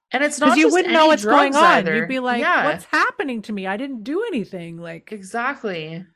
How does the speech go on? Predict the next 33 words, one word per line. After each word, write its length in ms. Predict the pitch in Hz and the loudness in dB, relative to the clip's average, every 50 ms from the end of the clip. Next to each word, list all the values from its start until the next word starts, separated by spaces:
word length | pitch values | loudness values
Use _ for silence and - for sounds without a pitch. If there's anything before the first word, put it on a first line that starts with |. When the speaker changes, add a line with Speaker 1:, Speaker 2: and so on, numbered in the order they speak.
| _ _ | _ _
Speaker 1:
And, 140 | - 214 202 208 | -10 -8 -6 -4
Speaker 2:
oh 20 | |
my 120 | 214 220 | -4 -4
Speaker 1:
like, 100 | - - - | -4 -6 -10
Speaker 2:
God. 300 | 156 160 160 160 165 - _ _ _ _ _ _ _ _ _ _ _ _ _ _ _ | -14 -14 -14 -14 -16 -20 _ _ _ _ _ _ _ _ _ _ _ _ _ _ _
Speaker 1:
it's 240 | - - 220 - - | -6 -6 -4 -4 -4
not 180 | 262 269 320 311 | -4 -4 -4 -6
just 220 | - 262 240 - | -8 -8 -8 -8
any 300 | - 196 196 196 185 170 | -8 -8 -6 -8 -8 -10
drugs. 720 | 165 175 165 190 262 285 294 330 240 160 156 165 - - 190 | -10 -6 -4 -2 -2 -2 -2 -4 -6 -6 -10 -14 -12 -8 -6
Like, 260 | 180 165 165 165 - - | -6 -6 -6 -8 -8 -10
<laughs> 380 | 233 - - - - - - | -6 -4 -2 -4 -4 -2 -2
we're 100 | 381 330 | -4 -4
talking 300 | - - - 269 226 233 | -2 -2 -2 -2 -2 -2
about 200 | 226 240 226 233 | -2 -4 -4 -4
Speaker 2:
They're 0 | |
Speaker 1:
P 180 | - - 220 247 | -6 -14 -8 -4
C 60 | 220 226 233 | -2 0 2
Ps. 40 | 226 | 2
Speaker 2:
hallucinogens, 960 | 277 247 247 262 302 330 330 - 370 247 226 208 - 190 190 190 185 185 185 - | 4 4 4 4 4 2 2 0 -2 0 -2 -2 -2 -4 -6 -6 -6 -8 -12 -10
Speaker 1:
She's 60 | 185 | -6
Speaker 2:
man. 240 | 185 175 180 180 226 | -4 -2 0 0 2
Speaker 1:
literally 460 | 220 226 240 254 254 262 277 285 285 | 2 2 2 0 0 -2 -4 -4 -4
Speaker 2:
Jesus. 180 | 208 185 185 - | -6 -6 -8 -8
Speaker 1:
tripping 720 | - 233 233 233 233 240 240 220 170 143 156 170 196 202 _ _ - - - - - - _ - - - | -6 -4 -4 -2 -2 -2 -4 -4 -6 -6 -10 -14 -16 -16 _ _ -20 -20 -20 -20 -20 -20 _ -20 -10 -6
and 120 | 214 214 - | -6 -4 -2
has 220 | 220 208 202 196 | -2 -2 -2 -4
Speaker 2:
Tripping 120 | 202 214 202 | -6 -6 -4
Speaker 1:
no 100 | 196 196 | 0 2
Speaker 2:
balls. 140 | 202 214 247 | 4 6 6
Speaker 1:
idea. 540 | 285 330 339 330 294 240 214 147 180 233 233 233 - - _ _ _ _ _ | 6 6 6 6 6 4 2 0 -4 -6 -10 -12 -16 -20 _ _ _ _ _
Speaker 2:
Tripping 480 | - 254 269 262 - - 277 269 254 208 | -10 -8 -8 -8 -6 -8 -6 -6 -6 -6
balls. 1000 | - 233 240 254 269 285 285 285 277 254 226 202 190 165 151 156 - _ _ | -4 -2 0 0 0 0 0 0 -2 -2 -4 -6 -8 -12 -14 -18 -20 _ _